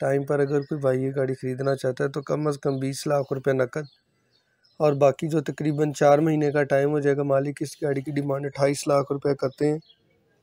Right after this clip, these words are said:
इसके अलावा अगर कोई भाई लंबे टाइम पर लेना चाहता है, उसके लिए कम अज़ कम बीस लाख रुपये नकद हो और तकरीबन आठ महीने का टाइम हो जाएगा, लेकिन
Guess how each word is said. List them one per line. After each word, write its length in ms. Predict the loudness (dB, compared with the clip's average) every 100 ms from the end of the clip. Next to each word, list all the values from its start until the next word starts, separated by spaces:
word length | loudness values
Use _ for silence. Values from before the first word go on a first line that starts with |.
| _ _ _ _ _
इसके 240 | -6 4 6
अलावा 300 | 8 8 8
अगर 180 | 6 4
कोई 160 | 4
भाई 200 | 4 4
लंबे 300 | 2 0 2 2
टाइम 240 | 2 4
पर 120 | 2
लेना 300 | 2 2 2
चाहता 360 | 0 -2 0 -2
है, 80 | -4
उसके 220 | -4 -4
लिए 100 | -2
कम 200 | -2 -2
अज़ 80 | 0
कम 200 | 0 0
बीस 220 | 0 -2 0
लाख 240 | 2 2 -2
रुपये 200 | -2 0
नकद 320 | 2 2 0
हो 220 | -2 -4 -10
और 220 | -6 -6 -6 -8
तकरीबन 540 | -8 -4 -4 -4 -6 -4
आठ 240 | -2 -2 0
महीने 260 | 2 4
का 100 | 2
टाइम 280 | 2 2 2
हो 100 | 0
जाएगा, 300 | 0 0 0
लेकिन 320 | -2 -2 -4